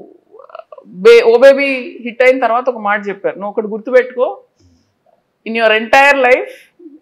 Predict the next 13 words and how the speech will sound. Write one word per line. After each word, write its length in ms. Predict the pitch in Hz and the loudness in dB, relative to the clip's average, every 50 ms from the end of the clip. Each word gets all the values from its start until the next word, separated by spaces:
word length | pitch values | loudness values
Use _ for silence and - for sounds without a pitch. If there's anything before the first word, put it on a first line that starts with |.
| _ _ _ - 220 | _ _ _ -4 0
you 80 | 226 | 4
have 180 | 226 226 247 240 302 | 4 4 4 2 0
to 60 | 285 254 | -2 0
work 300 | 240 254 262 - - 277 | 0 0 0 0 0 4
twice 280 | 226 220 240 262 - 285 | 4 4 4 4 4 4
as 60 | 277 269 | 4 4
hard 280 | 277 240 233 254 254 254 | 6 4 4 4 4 2
for 100 | 285 247 | -2 -2
half 400 | 233 226 202 208 208 - - 247 | 0 2 2 2 2 0 -2 -4
the 160 | 220 - - | -4 -2 -4
credit" 280 | 202 196 190 202 202 226 | -4 -2 -4 -4 -4 -6
అని 160 | 196 170 165 | -6 -8 -10
చెప్పారు. 280 | 156 156 - 151 139 | -14 -14 -14 -16 -16